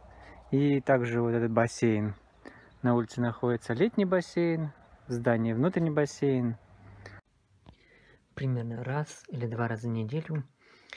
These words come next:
я готовлю пиццу себе, готовая. Здесь, например, шампиньоны с сыром и приправа я запек. После я вытащил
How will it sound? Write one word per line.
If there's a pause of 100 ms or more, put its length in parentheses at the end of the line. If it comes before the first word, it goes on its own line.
(200)
я
готовлю
пиццу
себе,
готовая. (800)
Здесь,
например,
шампиньоны
с
сыром (1400)
и (220)
приправа (220)
я (520)
запек. (440)
После
я
вытащил